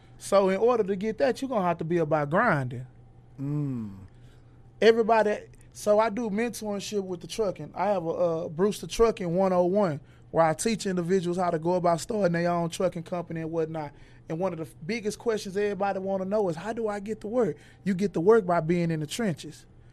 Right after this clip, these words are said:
Speaker 2: Mm. Okay. Okay. And the trenches is just knowing the right people, or?
Speaker 1: No, sir. The trenches is you going to go pick that load up and dropping it off over here to this shipper, leaving them going to another shipper, picking up.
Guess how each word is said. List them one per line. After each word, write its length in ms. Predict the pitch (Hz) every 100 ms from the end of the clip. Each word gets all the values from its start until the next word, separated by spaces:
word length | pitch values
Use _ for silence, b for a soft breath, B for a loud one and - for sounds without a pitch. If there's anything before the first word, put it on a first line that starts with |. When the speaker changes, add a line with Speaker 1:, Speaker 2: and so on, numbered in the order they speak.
| b
Speaker 2:
Mm. 440 | 120 127 127 117 104 95 98 104 - - 123
Okay. 580 | 127 123 117 110 120 117 - -
Okay. 480 | 131 139 120 110 123 - - - - -
And 220 | 185 175
the 60 | 151
trenches 480 | - 208 180 175 170
is 420 | 170 165 160 143 b b b
just 240 | - 175 160
knowing 320 | 175 185 175
the 60 | 170
right 220 | 175 170
people, 460 | 220 226 214 202
or? 540 | 196 165 156 151 147 147
Speaker 1:
No, 180 | 185 190
sir. 260 | - 196
The 60 | 165
trenches 440 | - 240 233 185
is 160 | 175 165
you 80 | 190
going 240 | 185 180
to 40 | 175
go 140 | 180
pick 240 | 175 190
that 160 | 175 170
load 300 | 190 190 175
up 140 | 160 160 b -
and 100 | 170
dropping 320 | 151 185 170
it 120 | 165 180
off 200 | 170 175
over 200 | 170 165
here 80 | 175
to 140 | -
this 180 | 180 185
shipper, 360 | - 160 - - b b b - -
leaving 380 | 151 180 190 175
them 180 | 190 196
going 240 | 175 180 175
to 160 | 185
another 300 | 175 202 170
shipper, 320 | 160 185 165
picking 340 | - 190 170 165
up. 200 | 156